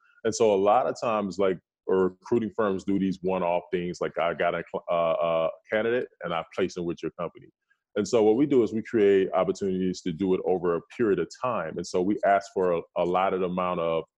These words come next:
hires over X amount of time. And what that does is it allows us to forecast what the number is gonna be, what we can make, what we can generate, and how we can actually get there, uh, the fastest. And so what that does is separates us from everyone else.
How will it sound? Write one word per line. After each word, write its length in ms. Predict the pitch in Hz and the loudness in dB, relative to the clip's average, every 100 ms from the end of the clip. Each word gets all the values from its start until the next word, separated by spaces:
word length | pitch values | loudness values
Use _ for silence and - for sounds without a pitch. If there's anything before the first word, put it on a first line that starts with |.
| _ | _
hires 640 | - 113 104 90 85 - _ - | -2 0 0 -2 -4 -8 _ -2
over 340 | 101 90 90 - | 0 2 -2 -2
X 200 | 101 - | -4 -2
amount 260 | 98 90 80 | -4 -4 -6
of 80 | 78 123 | -6 -4
time. 400 | 117 90 80 80 _ _ _ - | -2 -2 -4 -10 _ _ _ 0
And 140 | 110 | 4
what 140 | 113 | 4
that 180 | 104 92 | 4 2
does 260 | 120 139 110 | 4 4 4
is 140 | 104 | 0
it 100 | 101 | 2
allows 420 | 98 101 98 95 | 2 4 2 2
us 180 | 98 92 | 0 -2
to 440 | - 92 90 90 - _ _ _ | 0 2 2 0 -6 _ _ _
forecast 760 | 139 147 - 123 104 92 90 - - _ _ | 2 2 0 0 4 4 2 -4 -20 _ _
what 300 | 92 110 - | 0 0 0
the 100 | 98 | -4
number 340 | 92 98 113 101 | -2 0 2 0
is 100 | 90 | -2
gonna 180 | 82 | -6
be, 140 | 76 73 | -6 -2
what 180 | 85 87 | 0 0
we 120 | 92 | -2
can 180 | 92 82 | -6 -2
make, 220 | 92 90 | 0 0
what 120 | 95 92 | 0 -2
we 100 | 92 | -4
can 160 | 82 | -8
generate, 500 | 80 92 90 90 85 - _ _ 92 | -4 -2 0 0 0 -4 _ _ -8
and 100 | 92 | -2
how 200 | 104 98 | 0 0
we 140 | 101 | 0
can 140 | 90 - | -4 -4
actually 380 | 95 - 92 | -4 -4 -6
get 220 | 80 95 92 92 | -2 -2 -2 -2
there, 320 | 82 80 73 - | 0 -2 -2 0
uh, 280 | 87 80 78 | 0 0 -2
the 80 | 87 - | -4 0
fastest. 600 | 98 85 - 78 - - _ _ - | 2 2 -2 -14 -14 -20 _ _ -4
And 120 | 98 | -2
so 200 | 104 95 | 2 4
what 180 | 98 95 | 4 2
that 160 | 92 | 0
does 220 | 90 95 90 | 2 0 0
is 140 | - | -2
separates 500 | 104 101 98 95 92 | -2 -2 -2 -2 -4
us 120 | 92 | -6
from 140 | 92 87 | -4 -2
everyone 360 | 82 82 87 | -2 -2 0
else. 380 | 151 135 - - | 2 2 -2 -12